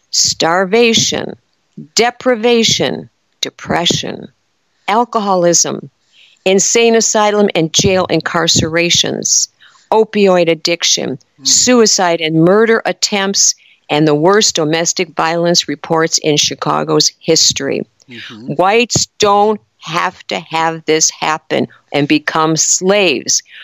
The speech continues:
Speaker 1: while the other nations race ahead, well protected by our laws,
Speaker 2: Mm-hmm.
Speaker 1: united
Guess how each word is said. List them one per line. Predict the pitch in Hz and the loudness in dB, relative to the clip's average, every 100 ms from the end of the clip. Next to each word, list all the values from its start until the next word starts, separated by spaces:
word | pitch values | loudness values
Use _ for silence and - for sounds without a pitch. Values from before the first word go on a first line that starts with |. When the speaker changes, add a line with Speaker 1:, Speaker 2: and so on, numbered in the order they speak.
| - | -4
Speaker 1:
while | 165 165 | 0 0
the | 160 - | 0 0
other | 190 214 247 240 | 0 2 4 4
nations | 220 233 233 - 240 220 165 | 4 2 2 0 0 0 -2
race | 143 160 247 294 311 | -6 -2 0 0 0
ahead, | 294 196 175 117 - _ _ - _ - | -2 0 -2 -4 -10 _ _ -20 _ -2
well | 151 185 | 2 2
protected | 214 269 - 262 254 240 196 | 0 -2 0 0 0 -4 -2
by | 175 165 - - | -2 -2 -6 0
our | 190 285 415 185 | 2 4 4 2
laws, | 131 127 120 85 180 - - - - _ _ _ - | 0 -4 -4 -4 -4 -2 -2 -2 -6 _ _ _ -20
Speaker 2:
Mm-hmm. | - 170 | -4 2
Speaker 1:
united | 180 185 277 294 190 | 4 4 2 2 0